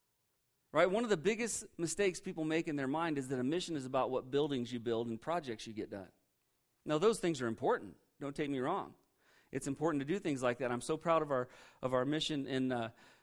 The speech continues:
in the Philippines 'cause we just got a well and got water provided for a school that didn't have any, and they've got almost every student there provided with a meal at least once a day.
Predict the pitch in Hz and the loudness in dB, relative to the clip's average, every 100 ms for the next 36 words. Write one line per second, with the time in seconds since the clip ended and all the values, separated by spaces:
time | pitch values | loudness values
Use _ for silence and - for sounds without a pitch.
0 | - - 131 123 165 202 185 139 127 - | -8 -2 0 2 4 4 4 0 -2 -2
1 | 135 123 113 - 120 127 160 165 - 139 | -2 -2 -4 -14 -10 -4 -2 -2 2 2
2 | 120 117 139 170 143 127 127 117 113 139 | 4 4 6 8 6 4 -2 -6 -2 0
3 | 127 127 156 165 123 127 123 120 120 - | 2 6 6 6 -2 0 4 4 2 -2
4 | 127 117 - - 165 151 127 135 135 127 | -2 -2 -4 -2 0 2 0 0 -4 -2
5 | 156 170 120 113 139 - - - - 131 | 0 0 0 -2 -6 -12 -20 -12 -2 2
6 | 127 127 135 139 143 120 156 165 156 - | 2 2 2 2 0 0 0 2 0 -2
7 | 180 196 135 117 113 113 - - 139 127 | -4 -2 -2 0 -2 -4 -8 -10 -4 0
8 | 147 143 131 127 131 160 135 113 - 120 | 2 0 -2 -2 2 2 2 -2 -6 -8
9 | 131 120 127 123 113 107 104 - | -6 -6 -4 -4 -4 -6 -6 -8